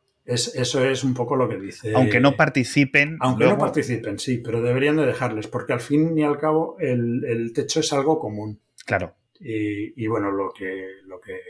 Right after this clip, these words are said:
Speaker 1: te dice la ley es eso, es un tercio.
Speaker 2: Eh, ¿y, y lo, lo estáis viendo esto? ¿Se está, eh, desde tu perspectiva profesional, etcétera,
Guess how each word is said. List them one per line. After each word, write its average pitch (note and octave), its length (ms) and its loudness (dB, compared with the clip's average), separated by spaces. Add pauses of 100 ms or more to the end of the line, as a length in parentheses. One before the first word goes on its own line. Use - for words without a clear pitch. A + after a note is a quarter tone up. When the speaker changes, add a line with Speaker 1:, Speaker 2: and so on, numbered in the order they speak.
(220)
Speaker 1:
te G2 140 -14
dice G2+ 240 -6
la G2+ 120 -4
ley A2 200 0
es A2+ 100 -6
eso, - 400 -10
es - 180 -10
un G#2+ 140 -6
tercio. - 320 -10 (240)
Speaker 2:
Eh, C#3 140 4
¿y, D3+ 220 2
y D3+ 40 4
lo, C#3+ 200 4
lo C3+ 120 4
estáis F3+ 280 2
viendo F#3 280 2
esto? F3+ 300 0
¿Se - 140 0
está, B2+ 260 0
eh, A2+ 100 2
desde A2+ 280 2
tu A2+ 180 2
perspectiva B2+ 640 2
profesional, A#2+ 480 0
etcétera, A#2 440 0